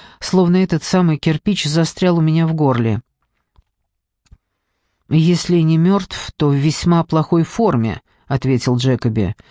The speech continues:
«Но сейчас нужно волноваться не за него».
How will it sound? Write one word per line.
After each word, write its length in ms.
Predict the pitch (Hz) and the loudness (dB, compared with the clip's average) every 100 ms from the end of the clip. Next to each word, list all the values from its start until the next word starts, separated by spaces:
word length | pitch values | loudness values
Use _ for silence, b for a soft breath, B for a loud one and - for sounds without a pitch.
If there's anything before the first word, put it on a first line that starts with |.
| b b b b | b b b b
«Но 220 | - 175 | 0 2
сейчас 500 | 180 202 - 240 233 | 2 0 0 0 0
нужно 320 | 185 208 190 196 | 0 2 2 2
волноваться 640 | 180 175 170 180 - 180 | 2 0 0 0 0 0
не 240 | 160 156 | 2 2
за 140 | 151 156 | 0 0
него». 440 | 156 143 110 82 | 0 0 -2 -4